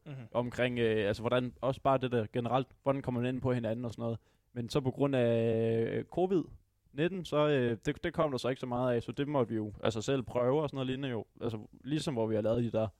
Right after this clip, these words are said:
Speaker 1: Mm.
Speaker 2: hvad hedder det, møder og sådan
Speaker 1: Mm.
Speaker 2: noget jo. Og ja, det, det synes jeg jo, altså, pros og cons ved det. Det, det synes jeg sgu, øh, er fint. Altså, jeg synes, vi er overraskende meget sådan en-, enige omkring det hele. Der blev bare sagt noget op, og så siger folk bare ja.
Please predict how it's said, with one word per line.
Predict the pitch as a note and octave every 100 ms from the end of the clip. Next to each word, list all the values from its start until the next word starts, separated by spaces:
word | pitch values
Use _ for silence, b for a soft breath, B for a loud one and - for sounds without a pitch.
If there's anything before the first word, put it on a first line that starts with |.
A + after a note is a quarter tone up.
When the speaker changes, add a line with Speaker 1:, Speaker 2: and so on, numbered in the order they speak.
| _ -
Speaker 1:
Mm. | C#3 - _ _ _ - A2+
Speaker 2:
hvad | G2+
hedder | A2+
det, | A2
møder | A2 A2+
og | E3+ -
sådan | - -
Speaker 1:
Mm. |
Speaker 2:
noget | C3
jo. | A2+ - b b b _
Og | A2 A2+ _ _ _ _ -
ja, | - -
det, | -
det | C#3
synes | C#3 - - -
jeg | G2
jo, | G#2+
altså, | A2 -
pros | G#2+ D3 D#3
og | D3
cons | C3 C3+ -
ved | C3
det. | C#3 F3+ _ _ _ _ B2
Det, | B2+
det | D3+
synes | D3+ C#3
jeg | A#2
sgu, | - G#2 G2+
øh, | G#2 G2+
er | G#2+
fint. | - F3+
Altså, | A#2+
jeg | A2+
synes, | - B2+ A2
vi | G#2+
er | -
overraskende | D#3 F#3 A#2 A2+
meget | A2 C3
sådan | C3 G#2 - _ _ _
en-, | A2+ D3 E3+ -
enige | D#3 F3+
omkring | B2+ C3
det | B2
hele. | C3+ C#3+
Der | D#3
blev | D3
bare | A#2+ A#2 - _ -
sagt | - A2+
noget | B2+ D#3
op, | D3+
og | D3
så | D#3+
siger | - B2+ G#2+
folk | - A2
bare | -
ja. | -